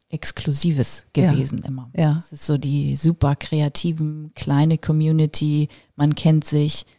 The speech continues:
Speaker 1: So ist es bestimmt auch.
Speaker 2: Bestimmt, ja.
Speaker 1: Aber eben auch zu gucken, wie, also was braucht die Welt gerade, ne? Wir brauchen ja gerade wirklich eigentlich wieder Gemeinschaft und irgendwie auch Verantwortung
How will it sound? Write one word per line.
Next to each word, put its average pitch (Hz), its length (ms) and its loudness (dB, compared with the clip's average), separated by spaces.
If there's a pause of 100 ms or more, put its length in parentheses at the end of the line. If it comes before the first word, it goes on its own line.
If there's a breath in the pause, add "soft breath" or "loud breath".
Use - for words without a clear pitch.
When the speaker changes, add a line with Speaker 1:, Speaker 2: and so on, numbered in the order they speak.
Speaker 1:
So - 160 -14
ist 202 140 2
es 247 80 2
bestimmt 127 440 0
auch. 135 300 0 (280)
Speaker 2:
Bestimmt, 156 520 -2
ja. 156 260 2
Speaker 1:
Aber 151 280 2
eben 165 260 0
auch 147 180 0
zu - 140 -6
gucken, 156 400 -4 (640 loud breath)
wie, 160 600 0 (880)
also 139 220 -2
was 143 140 2
braucht 175 340 2
die 139 120 -2
Welt 131 300 2
gerade, - 400 -2
ne? 175 140 2
Wir 156 120 0
brauchen 151 400 2
ja 139 140 2
gerade 143 400 2
wirklich 151 400 -2
eigentlich 151 400 -2
wieder 147 200 0
Gemeinschaft 139 680 2
und 147 160 0
irgendwie 143 260 0
auch 156 140 -4
Verantwortung 143 1040 0